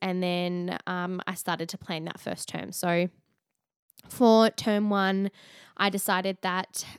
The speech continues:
looking at rules and communities and democracy would fit really well into setting up for success. I think I thought it would complement what we'd be doing and it wouldn't seem so choppy. It's, it would f-, seem, like, really flowy and complementary of each other. And,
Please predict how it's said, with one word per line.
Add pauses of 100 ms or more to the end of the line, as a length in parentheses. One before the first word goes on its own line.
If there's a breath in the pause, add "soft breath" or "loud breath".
(100)
looking
at
rules
and
communities
and
democracy
would
fit
really
well
into
setting
up
for
success. (500 loud breath)
I
think (120)
I
thought
it
would
complement
what
we'd
be
doing
and
it
wouldn't
seem
so
choppy.
It's,
it
would (200)
f-,
seem,
like,
really
flowy (420 loud breath)
and
complementary
of
each
other.
And,